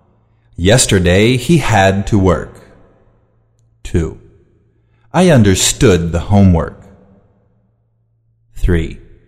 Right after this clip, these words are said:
That man sold his house. Four. We bought a new car. Five.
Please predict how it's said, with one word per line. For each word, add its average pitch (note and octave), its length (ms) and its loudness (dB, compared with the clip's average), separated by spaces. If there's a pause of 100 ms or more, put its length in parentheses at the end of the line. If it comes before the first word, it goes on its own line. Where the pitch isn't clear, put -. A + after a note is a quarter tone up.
(360)
That G#2 340 0
man E2 440 0
sold A2 500 2
his F2 240 -4
house. - 680 -4 (1120)
Four. - 560 -8 (760)
We A2 200 2
bought D#3 280 4
a A#2+ 60 4
new A#2+ 340 4
car. F#2 640 -2 (1300)
Five. - 760 -10